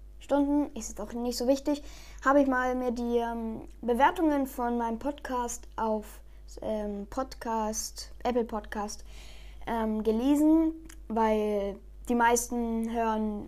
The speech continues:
meinen Podcast auf Apple Podcast und das sieht man auch an den Bewertungen. Hier, ähm, habe ich, ähm, die meisten, also, äh, Bewertung ist drei Komma sieben,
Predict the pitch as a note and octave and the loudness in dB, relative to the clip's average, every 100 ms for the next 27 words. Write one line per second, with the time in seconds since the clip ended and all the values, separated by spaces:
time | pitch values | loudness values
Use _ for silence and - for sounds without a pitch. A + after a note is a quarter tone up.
0 | - A3 G#3 G#3 G#3+ - A3 F#3+ - A#3 | -6 -4 -2 -2 -4 -2 -4 -4 -4 -4
1 | A#3 B3 A#3+ - A#3 A#3 - A3 G#3 G#3 | -2 -2 -2 -2 -2 -2 -4 -6 -6 -6
2 | A3 - F3+ G3+ G3+ F#3+ F#3+ G3+ G#3+ C4+ | -4 -4 -4 -4 -4 -4 -2 -2 -2 0
3 | C#4 C#4+ - - - - - - - - | 0 0 -4 -16 -18 -18 -18 -18 -10 2
4 | B3+ B3 A#3 A#3 A3 - - - - - | 4 4 4 -2 -6 -12 -16 -16 -16 -18
5 | - - C4 B3+ A#3+ - A#3+ A#3+ A#3 A#3 | -8 2 4 4 2 0 2 2 2 4
6 | A#3+ B3 C4 C4 B3+ B3 A#3+ A#3 - - | 4 4 2 -2 -2 -2 -4 -6 -10 -2
7 | A#3+ A3+ A3 G#3+ G#3+ - - - - - | 2 2 2 0 -4 -12 -18 -18 -18 -18
8 | - - A3+ G#3+ A#3+ B3 - B3+ G#3+ A3+ | -10 -2 2 4 4 4 4 2 2 2
9 | - - A3+ A3+ A#3 G#3+ G#3 C4 C#4 C#4 | 0 -2 -2 0 -2 -2 2 4 4 4
10 | C#4+ | 0